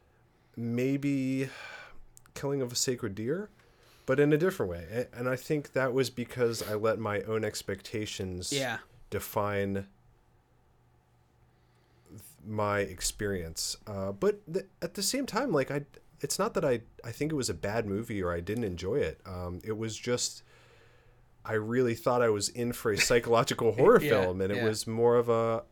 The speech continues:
Speaker 1: a, an art house film. Um, so, but
Speaker 2: Art house
Speaker 1: th-,
Speaker 2: slash
Speaker 1: that
Speaker 2: dr-,
Speaker 1: was
Speaker 2: drama.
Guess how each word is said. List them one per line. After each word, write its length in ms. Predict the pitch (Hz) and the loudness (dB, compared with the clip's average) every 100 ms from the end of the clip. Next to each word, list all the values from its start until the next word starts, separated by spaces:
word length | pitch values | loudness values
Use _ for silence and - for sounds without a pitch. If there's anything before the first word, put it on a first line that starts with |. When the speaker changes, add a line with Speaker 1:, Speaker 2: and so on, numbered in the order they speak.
| - | -10
Speaker 1:
a, 140 | 107 - _ - | -8 -10 _ -4
an 100 | 120 | -2
art 140 | 143 | -2
house 240 | 98 76 | -4 -8
film. 320 | - 80 78 82 - | -10 -12 -12 -16 -16
Um, 440 | 95 87 87 87 87 - - | -12 -8 -8 -8 -10 -14 -8
so, 480 | - 95 92 98 95 - _ _ - - - - - - | -4 -2 0 -2 -4 -18 _ _ -20 -20 -20 -20 -12 -2
but 100 | - | 0
Speaker 2:
Art 100 | 123 | 0
house 140 | 123 | -6
Speaker 1:
th-, 80 | - | -8
Speaker 2:
slash 300 | - 123 - | -4 -4 0
Speaker 1:
that 80 | 113 | 0
Speaker 2:
dr-, 80 | 110 | 2
Speaker 1:
was 200 | 120 - | 0 0
Speaker 2:
drama. 560 | - 147 156 147 120 | -2 0 0 0 -6